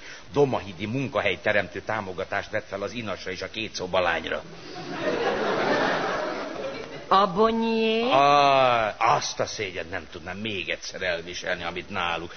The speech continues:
Speaker 1: amikor Abonyi Feri mindenféle nemzetidegen hazaárulónak elmondott, meg kiderült, hogy nem tudom a székely himnuszt.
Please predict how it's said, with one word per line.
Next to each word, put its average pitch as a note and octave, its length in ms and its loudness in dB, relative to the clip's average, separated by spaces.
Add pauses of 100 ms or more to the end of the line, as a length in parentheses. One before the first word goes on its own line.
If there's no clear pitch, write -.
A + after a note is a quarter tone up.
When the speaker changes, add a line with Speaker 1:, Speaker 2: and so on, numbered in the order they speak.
(140)
Speaker 1:
amikor G2+ 300 -2
Abonyi F#2 400 2
Feri G#2+ 240 0
mindenféle F2+ 600 -4 (200)
nemzetidegen F2+ 800 -4
hazaárulónak E2+ 840 -2
elmondott, F#2 380 0
meg E2 100 -4
kiderült, F2+ 420 -4
hogy F2 120 -8
nem G2+ 200 -2
tudom F2 280 -8
a D#2+ 40 -6
székely E2 440 -6
himnuszt. D#2+ 560 -10